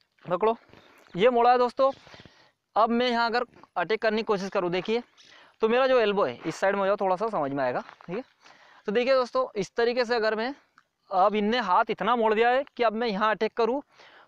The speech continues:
तो पॉसिबल नहीं, उल्टा मुझे ही पेन होगा, मेरा हाथ और ज़्यादा मुड़ेगा। इस कंडीशन में आपको क्या करना है, आपको थोड़ा सा दिमाग यूज़ करना है। देखिए ये जो हमारा हाथ है दोस्तों, सबसे पहले हम क्या करेंगे, देखिए इस हाथ को हम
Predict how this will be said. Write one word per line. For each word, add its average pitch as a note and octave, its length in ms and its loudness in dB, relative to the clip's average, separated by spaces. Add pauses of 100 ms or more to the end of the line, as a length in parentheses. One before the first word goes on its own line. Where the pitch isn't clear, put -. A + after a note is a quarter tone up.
तो C#4+ 60 -6
पॉसिबल B3 440 2
नहीं, B3 100 2
उल्टा G#3+ 280 0
मुझे A3 260 0
ही A3+ 120 0
पेन A3+ 260 0
होगा, A3+ 260 -2 (920)
मेरा G3+ 180 0
हाथ A3+ 220 -2
और A3 200 2
ज़्यादा G#3 240 2
मुड़ेगा। C3+ 360 -4 (160)
इस A#3+ 140 -4
कंडीशन B3 380 0
में A#3+ 100 0
आपको A3 200 -2
क्या A3+ 120 0
करना G#3 260 -2
है, A#3 140 -6 (460)
आपको G3 340 0
थोड़ा A3 280 2
सा A#3+ 120 -2
दिमाग G#3 300 0
यूज़ G3+ 160 -2
करना G3 220 -2
है। G3+ 80 -2
देखिए F#3+ 320 -2 (560)
ये G#3 140 4
जो B3 120 4
हमारा A#3+ 240 2
हाथ A3+ 200 2
है A#3 60 2
दोस्तों, A#3 280 -2
सबसे - 320 -2
पहले A#3+ 180 2
हम A3+ 100 0
क्या A#3 120 2
करेंगे, A3+ 260 0
देखिए G#3+ 340 0 (380)
इस A3+ 180 0
हाथ G3 140 0
को - 140 -4
हम C4 160 0